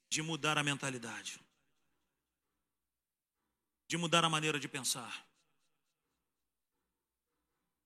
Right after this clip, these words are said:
Se abra nessa noite pra dizer, Senhor, quais são os teus planos e quais são os teus projetos pra minha vida,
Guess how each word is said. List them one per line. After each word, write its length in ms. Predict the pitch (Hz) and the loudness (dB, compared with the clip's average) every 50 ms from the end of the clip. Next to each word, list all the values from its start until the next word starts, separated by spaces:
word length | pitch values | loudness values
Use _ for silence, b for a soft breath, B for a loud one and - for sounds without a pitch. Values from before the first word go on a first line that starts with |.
| _ _ _ _ _ _ _ _ _ _ _ _ _ _ _ _ _ _ _ _ _ | _ _ _ _ _ _ _ _ _ _ _ _ _ _ _ _ _ _ _ _ _
Se 260 | - - - - 180 | 4 4 6 6 6
abra 280 | 180 196 190 190 185 175 | 4 4 4 4 2 4
nessa 260 | 180 180 - - 160 | 4 4 4 2 2
noite 220 | 156 170 170 180 | 0 0 0 0
pra 120 | - 180 170 | 0 -2 -2
dizer, 280 | 147 151 147 156 170 | -2 -2 -2 2 2
Senhor, 260 | - - 180 175 180 | 4 4 4 2 0
quais 200 | 180 - 180 170 | 2 4 4 4
são 160 | - - 190 185 | 6 4 4 4
os 100 | - - | 2 2
teus 200 | 185 170 - - | 2 2 0 0
planos 360 | - 175 175 175 170 147 139 | 0 -2 -2 -2 -2 -2 -4
e 80 | 156 | -4
quais 220 | - - 180 170 - | -2 0 4 4 4
são 120 | - 185 | 4 4
os 100 | 180 - | 2 2
teus 200 | - 185 165 - | 0 2 0 0
projetos 440 | - - 156 151 139 165 160 - - | 2 0 0 2 2 2 2 2 0
pra 120 | - 165 | 0 0
minha 180 | 156 156 156 143 | -2 -2 -2 -4
vida, 340 | 120 135 151 147 135 123 | -4 -4 -6 -6 -6 -10